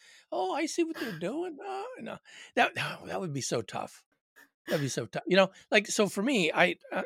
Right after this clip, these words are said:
same way, you know, I, sometimes I look at stuff and it's completely unchanged. I, "Oh,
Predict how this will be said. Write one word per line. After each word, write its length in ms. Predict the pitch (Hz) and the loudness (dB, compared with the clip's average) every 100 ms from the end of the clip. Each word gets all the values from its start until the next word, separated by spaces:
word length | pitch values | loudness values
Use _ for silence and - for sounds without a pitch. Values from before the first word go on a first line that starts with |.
| - | -2
same 260 | - 190 | 2 4
way, 220 | 175 160 135 | 4 4 4
you 80 | |
know, 100 | 131 | 2
I, 180 | 131 135 - _ _ - _ - - | 2 0 -4 _ _ -20 _ -20 -4
sometimes 420 | - 214 196 170 | 4 8 8 8
I 40 | 160 | 6
look 180 | 175 | 4
at 100 | - | 2
stuff 320 | - 175 165 190 | 4 8 8 6
and 80 | |
it's 100 | 135 | -4
completely 340 | - 131 220 165 | -2 -2 0 2
unchanged. 540 | 135 - 330 160 139 | 2 6 6 6 4
I, 80 | 139 | 4
"Oh, 200 | 311 127 | 4 4